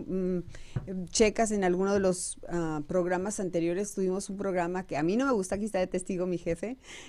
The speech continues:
eh, Javier, que no me gusta mucho hablar de cosas negativas en el programa, y sí tomamos un día para hablar de estas experiencias que se les llaman scams,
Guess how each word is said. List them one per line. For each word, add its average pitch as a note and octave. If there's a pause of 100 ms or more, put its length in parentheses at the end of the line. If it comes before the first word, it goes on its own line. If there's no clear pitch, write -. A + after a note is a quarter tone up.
(180)
eh, F#3
Javier, F#3
que F#3
no F3+
me G3+
gusta A3+
mucho A#3
hablar G#3+
de G#3
cosas G#3+
negativas G3+
en F#3
el F3
programa, F3
y G#3
sí -
tomamos C4+
un B3+
día A#3
para G3+
hablar F#3
de F#3+
estas - (240)
experiencias A3 (540)
que G3+
se G3
les F#3+
llaman G3
scams, F#3+